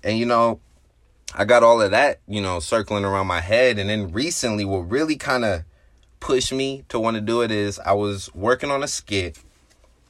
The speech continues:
um, basically based on the whole Trey Songz situation.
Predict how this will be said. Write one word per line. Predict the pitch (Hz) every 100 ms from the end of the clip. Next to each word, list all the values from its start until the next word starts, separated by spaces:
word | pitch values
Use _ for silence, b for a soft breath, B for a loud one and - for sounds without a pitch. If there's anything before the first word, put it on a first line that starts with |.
| _ -
um, | 95 90 87 80 78 82 - _ _ _ -
basically | 110 123 135 120 113
based | 90 104 117 -
on | 110 104
the | 95 85
whole | - 113 110
Trey | - 117
Songz | 104 120 127 123 104
situation. | 87 76 78 71 69 -